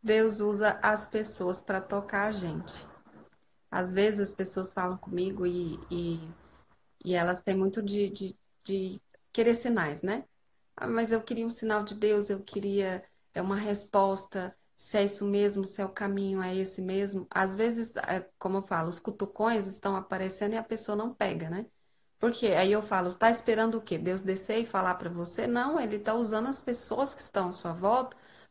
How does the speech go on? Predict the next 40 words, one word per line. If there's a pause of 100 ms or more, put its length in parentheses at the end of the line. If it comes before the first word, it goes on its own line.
pra
isso,
pra
te
tocar,
pra
falar
com
você,
se, (480)
né,
a, (280)
absorva,
absorva
e
seja
aberto
em
primeiro
lugar (240)
e
absorva. (720)
Porque
ele
não
vai
aparecer
aqui,
ele
não
vai
descer
aqui
e
vai
falar
assim,
"Olha, (360)
então,
né?